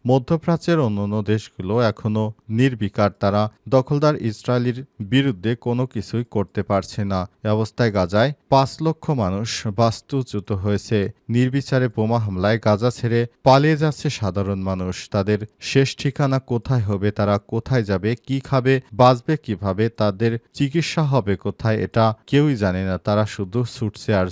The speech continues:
ছুটছে। তারা সবাই গাজা থেকে পালিয়ে বাঁচার চেষ্টা করছে। তবে দখলদার ইসরায়েলি বাহিনীর সেনারা এখনও বর্ডার এলাকায় পাহারায় রয়েছে। তারা গাজা একটি চাউলও ঢুকতে দেবে না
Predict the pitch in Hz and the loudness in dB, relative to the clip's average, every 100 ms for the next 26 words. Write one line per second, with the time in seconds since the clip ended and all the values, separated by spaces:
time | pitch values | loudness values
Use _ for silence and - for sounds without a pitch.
0 | - 107 - - 107 95 - - 107 113 | -4 -8 -8 -6 -4 -4 -6 -2 2 2
1 | 110 _ - - 110 117 104 123 120 143 | 0 _ -6 -2 2 2 2 2 4 2
2 | - 135 139 135 135 _ 123 131 147 123 | -2 -2 0 0 -2 _ 4 6 4 2
3 | 92 - 95 - 101 - 98 104 - 101 | 0 -2 -4 -4 -6 -4 -4 -4 -6 -6
4 | 107 123 135 131 101 139 139 - 170 175 | -2 2 0 0 2 4 4 0 2 2
5 | 170 - 117 107 - 131 131 117 98 95 | 2 -2 -4 -2 2 4 4 0 -2 -2
6 | 92 113 123 - 104 92 90 123 - - | -4 -4 -4 -6 -2 -2 0 -2 -4 -4
7 | 110 - 123 123 123 - - 101 127 135 | -4 -2 0 2 0 -4 -10 4 6 6
8 | 160 160 123 - - 110 117 107 107 110 | 6 2 2 0 0 0 0 0 0 2
9 | 110 104 95 95 - 110 95 - 101 107 | 2 0 0 -4 -4 -4 -4 -4 -2 0
10 | 110 - 120 104 139 131 165 143 - - | -2 -8 -4 4 4 6 2 2 -2 -8
11 | 123 - 104 107 98 104 110 107 - 127 | -8 -2 -2 0 0 -2 -2 -4 -2 -2
12 | 113 95 95 | 0 0 -2